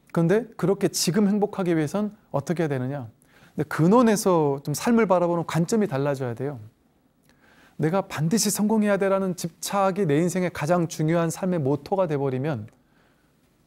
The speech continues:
다른 건 두 번째, 세 번째가 돼요. 일 번이 주-, 뭔가가 중요합니다. 삶에서 가장 중요한 것이 뭐냐?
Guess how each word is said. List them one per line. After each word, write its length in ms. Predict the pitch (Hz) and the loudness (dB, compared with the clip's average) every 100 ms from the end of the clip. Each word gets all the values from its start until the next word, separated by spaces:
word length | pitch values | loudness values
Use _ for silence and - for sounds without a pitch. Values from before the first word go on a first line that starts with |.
| _ _ | _ _
다른 240 | - 233 214 | 0 2 2
건 100 | 190 | 2
두 80 | 151 | 2
번째, 220 | 170 165 | 0 0
세 100 | 180 | -4
번째가 340 | 180 165 139 | -4 -4 -4
돼요. 160 | 127 135 | -4 -2
일 260 | 160 185 202 | 2 4 4
번이 280 | 208 196 190 | 4 2 -2
주-, 140 | - | -6
뭔가가 380 | - 135 151 151 | -4 -2 0 -2
중요합니다. 520 | - 139 135 123 143 | -4 -4 -4 -4 -8
삶에서 640 | 117 - 180 156 143 131 117 _ | -8 -6 -4 -4 -6 -10 -12 _
가장 340 | - 131 190 180 | -6 0 2 2
중요한 340 | 170 165 156 | 0 0 -2
것이 200 | 143 156 | -4 -4
뭐냐? 300 | 123 123 | -4 -6